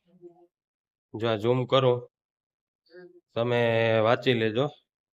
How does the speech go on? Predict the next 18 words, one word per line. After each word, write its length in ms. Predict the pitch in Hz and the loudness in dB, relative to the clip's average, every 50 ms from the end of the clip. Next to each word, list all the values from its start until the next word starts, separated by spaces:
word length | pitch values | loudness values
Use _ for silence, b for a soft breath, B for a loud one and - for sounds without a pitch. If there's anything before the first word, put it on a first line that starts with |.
| _ _ _ _ _ _ _ _ _ _ _ - _ | _ _ _ _ _ _ _ _ _ _ _ -18 _
ને 140 | 110 107 107 | -10 -8 -4
જો 140 | 107 110 104 | -2 -2 0
વાંચીને 840 | 101 107 120 123 - 127 127 123 127 131 131 127 127 127 127 123 | 2 0 0 0 0 -2 0 0 2 2 2 2 2 2 2 0
સંભળાવીશ 600 | 117 123 - 123 123 127 127 131 127 123 113 - | 0 0 0 2 2 4 4 4 4 2 0 -2
તો 440 | - 123 120 120 120 117 117 117 117 | -2 0 2 2 2 2 2 2 0
વીડિયો 340 | 107 113 123 123 127 120 117 | 0 -2 -2 -2 0 0 2
લાંબો 340 | 113 120 127 135 127 117 110 | 2 2 2 2 0 0 0
થઈ 220 | - 110 110 107 | 0 -2 -2 -2
જશે, 400 | 107 110 107 101 - 160 165 - _ _ _ _ _ _ _ _ _ _ _ _ _ _ _ _ _ - | 0 -2 -2 -2 -4 -6 -6 -8 _ _ _ _ _ _ _ _ _ _ _ _ _ _ _ _ _ -12
એટલા 260 | 110 - 117 120 123 | -10 -4 0 0 2
માટે 580 | 120 123 123 120 120 120 123 120 120 120 117 - - - _ _ _ _ _ _ _ _ _ _ _ _ _ _ _ _ _ _ _ _ _ _ _ | 4 2 0 2 2 2 2 2 2 0 -2 -4 -8 -16 _ _ _ _ _ _ _ _ _ _ _ _ _ _ _ _ _ _ _ _ _ _ _
જો 160 | 113 113 113 | -6 -2 0
આ 120 | 117 117 113 | 2 2 2
તમે 240 | 113 - 120 120 117 | 0 0 0 2 2
વાંચી 340 | 110 113 127 131 131 131 | 2 2 0 0 0 0
લેજો 460 | 123 123 123 117 117 135 147 139 - _ _ _ _ - | 2 2 2 2 2 0 -2 -4 -8 _ _ _ _ -16
સ્ટોપ 360 | - - 131 131 131 131 - - | -2 2 2 2 2 2 2 2
કરીને. 440 | 127 120 117 117 110 123 135 135 | 2 4 4 2 0 0 -2 -4